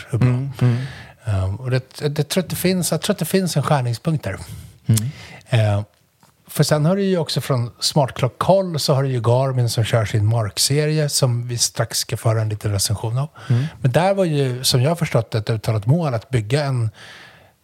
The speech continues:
Speaker 1: smart klocka som skulle kännas som en klocka och kunna konkurrera med riktiga klockor.
Speaker 2: Mm.
Speaker 1: Liksom vanliga, traditionella klockor, kan man säga. Ehm, jag vet inte om de lyckats eller inte. Jag tyck-, jag tycker om dem, Mark.
Speaker 2: Mm.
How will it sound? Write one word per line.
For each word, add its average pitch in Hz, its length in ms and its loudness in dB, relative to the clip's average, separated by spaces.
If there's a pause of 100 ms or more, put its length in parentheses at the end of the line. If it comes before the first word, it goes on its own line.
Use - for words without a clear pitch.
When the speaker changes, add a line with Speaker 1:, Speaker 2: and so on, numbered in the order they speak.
(160)
Speaker 1:
smart - 640 -2
klocka 107 400 -6
som 104 240 -2
skulle 101 260 -6
kännas 101 380 -2
som 101 180 -2
en 95 80 -4
klocka - 360 -4
och 101 100 -10
kunna 104 260 0
konkurrera 113 640 -2
med 92 200 -4 (920)
riktiga 107 300 -6
klockor. - 380 -12 (100)
Speaker 2:
Mm. 123 220 2
Speaker 1:
Liksom - 380 -8
vanliga, 110 320 0
traditionella 110 600 0
klockor, - 280 -8
kan - 120 -16
man - 80 -10
säga. - 120 -16 (920)
Ehm, 95 300 0 (580)
jag 123 120 0
vet 117 160 2
inte 110 160 -2
om 101 60 2
de 98 120 0
lyckats 101 380 -2
eller 98 140 0
inte. 92 200 -4
Jag 139 140 4
tyck-, 151 200 0
jag 165 160 2
tycker 127 240 0
om 143 140 0
dem, 82 240 -8
Mark. 98 360 -4 (300)
Speaker 2:
Mm. 143 220 0